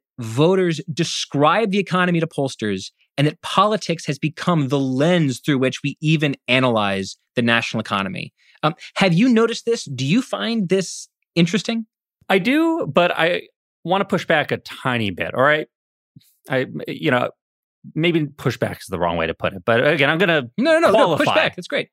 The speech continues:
Speaker 2: Qualify it. Again, I keep, that's all I'm doing this episode. I'm just qualifying things for you. But <laughs> so,
Speaker 1: <laughs>
Speaker 2: so one of, it's what, everything you just said is true to a lot, right? I mean, like,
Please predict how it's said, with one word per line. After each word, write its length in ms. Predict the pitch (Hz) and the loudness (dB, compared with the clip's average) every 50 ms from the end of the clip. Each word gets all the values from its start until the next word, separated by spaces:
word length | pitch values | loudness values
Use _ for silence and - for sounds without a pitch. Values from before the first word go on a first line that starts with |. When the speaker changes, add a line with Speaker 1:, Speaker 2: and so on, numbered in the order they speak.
| _ | _
Speaker 2:
Qualify 480 | - 214 170 127 104 - 98 80 76 80 | -2 0 0 -2 -2 -2 -4 -2 -2 -4
it. 80 | - - | -6 -6
Again, 260 | 135 143 180 156 107 | -4 -2 -2 0 0
I 80 | 104 120 | 0 0
keep, 240 | - 185 - - | -2 -4 -6 -4
that's 240 | - 185 170 180 - | -6 -2 -2 0 0
all 120 | 185 165 160 | 2 0 0
I'm 80 | 143 | 0
doing 200 | 110 113 95 90 | 0 -2 -2 -4
this 120 | 90 - - | -6 -6 -6
episode. 220 | 85 - - 90 | -8 -8 -6 -8
I'm 80 | 95 101 | -8 -8
just 120 | 113 - | -8 -8
qualifying 560 | - - 131 107 92 90 - 82 78 82 82 | -2 0 0 0 0 -2 -4 -6 -6 -6 -6
things 220 | - 87 85 87 - | -4 -6 -6 -4 -6
for 160 | - 90 85 | -4 -2 -2
you. 100 | 92 95 | 0 2
But 180 | 101 160 156 | 2 0 0
<laughs> 580 | - - - - - 175 - 139 - - - 233 | -2 -8 -10 -8 -4 -2 0 0 0 2 0 2
so, 320 | 180 - 180 247 220 185 - - 185 - - | 4 4 6 6 6 4 4 2 -2 -2 -2
Speaker 1:
<laughs> 260 | - - 180 147 123 139 | -8 -12 -12 -12 -10 -12
Speaker 2:
so 560 | 143 - 214 214 190 185 190 185 180 185 - - - _ _ _ _ _ _ _ _ _ _ _ _ _ _ _ _ _ _ - | -4 0 0 2 2 2 2 0 0 -2 -4 -6 -12 _ _ _ _ _ _ _ _ _ _ _ _ _ _ _ _ _ _ -10
one 400 | - 156 139 165 190 226 262 277 | -6 -4 0 2 2 2 2 2
of, 240 | 277 254 233 208 - - - _ - | 2 2 2 0 -2 -4 -10 _ -6
it's 380 | 165 196 190 190 190 143 - | -2 0 0 0 -2 -4 -4
what, 220 | 185 160 170 185 - - | 0 0 0 2 2 2
everything 260 | 208 233 311 320 302 | 0 2 2 0 0
you 60 | 240 | 0
just 140 | 190 160 - | 0 0 0
said 120 | - 143 | 0 0
is 180 | 110 101 - - _ _ | 0 -2 -4 -10 _ _
true 440 | - - - - 135 80 - - - _ _ _ | -12 -8 -4 -4 -4 -4 -4 -8 -16 _ _ _
to 100 | - 117 | -2 0
a 20 | |
lot, 160 | 104 104 104 - | 0 0 2 2
right? 280 | 110 104 110 117 117 | 4 4 4 4 2
I 80 | 123 113 | 2 2
mean, 200 | 123 123 120 120 | 0 0 0 2
like, 340 | 113 110 107 104 95 - | 2 2 2 0 -2 -4